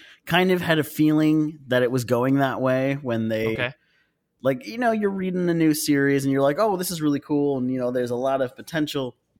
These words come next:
Speaker 1: with where it can go and everything like that. And then all of a sudden they're like, "Hey, this is the big bad. This is the end game." And you're like, "Whoa, seems a bit rushed."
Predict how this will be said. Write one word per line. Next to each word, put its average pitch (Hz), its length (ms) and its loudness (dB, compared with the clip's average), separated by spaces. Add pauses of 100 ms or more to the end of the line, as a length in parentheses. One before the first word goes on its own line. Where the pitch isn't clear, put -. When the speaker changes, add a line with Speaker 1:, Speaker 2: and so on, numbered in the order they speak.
(160)
Speaker 1:
with 151 160 -2
where 160 180 2
it 156 100 -6
can 139 180 -6
go 151 460 2
and 143 120 2
everything 135 380 0
like 120 200 -4
that. 117 260 0 (300)
And 135 100 0
then 143 100 4
all 135 100 4
of 131 60 0
a - 20 -4
sudden 123 240 0
they're 120 120 2
like, 113 260 0 (280)
"Hey, 131 500 0 (220)
this 131 340 0
is 180 160 -2
the 151 120 2
big 143 360 0
bad. 104 420 -2 (300)
This 135 220 0
is 143 220 2 (140)
the 113 260 -2
end 117 220 -2
game." 95 320 -6
And 101 80 -8
you're 110 120 -4
like, 104 200 -6
"Whoa, 123 760 0
seems 214 360 -2
a - 20 -2
bit 156 380 0 (1000)
rushed." 156 520 0